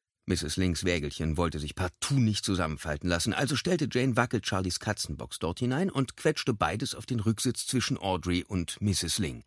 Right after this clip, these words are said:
Eine ähnlich militärische Präzision kam zum Einsatz,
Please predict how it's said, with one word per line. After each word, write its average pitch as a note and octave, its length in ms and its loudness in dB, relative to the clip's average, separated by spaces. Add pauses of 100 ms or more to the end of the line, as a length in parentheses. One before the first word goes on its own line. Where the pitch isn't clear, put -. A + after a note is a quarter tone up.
(960)
Eine D3 380 6
ähnlich F3+ 520 2
militärische D3+ 720 2
Präzision C#3 680 2
kam C3 260 2
zum A#2+ 200 2
Einsatz, C#3 500 0